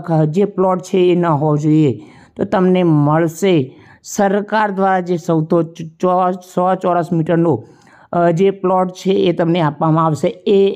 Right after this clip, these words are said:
એકદમ મફત. તો મિત્રો, આ હતી સંપૂર્ણ માહિતી. તો મિત્રો, રે-, આ મહિનાની અંદર તમને લાભ મળશે ખેડૂતો માટે, રેશન કાર્ડ ધારકો માટે,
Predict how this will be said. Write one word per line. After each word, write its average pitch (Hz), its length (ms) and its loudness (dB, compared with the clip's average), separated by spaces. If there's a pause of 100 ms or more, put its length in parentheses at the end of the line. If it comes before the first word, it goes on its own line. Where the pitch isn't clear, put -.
(120)
એકદમ 160 360 0
મફત. 143 440 -2 (580)
તો 220 80 0
મિત્રો, 226 200 0
આ 185 160 0
હતી 190 220 -2 (180)
સંપૂર્ણ 165 320 0
માહિતી. 165 680 0 (420)
તો 220 60 0
મિત્રો, 233 300 0
રે-, 214 140 0
આ 208 300 0
મહિનાની 190 460 0
અંદર 190 160 2
તમને 180 540 0 (400)
લાભ 170 320 0
મળશે 190 360 0
ખેડૂતો 180 400 0
માટે, 175 400 0
રેશન 156 380 0
કાર્ડ 156 200 0
ધારકો 160 360 0
માટે, 170 560 -2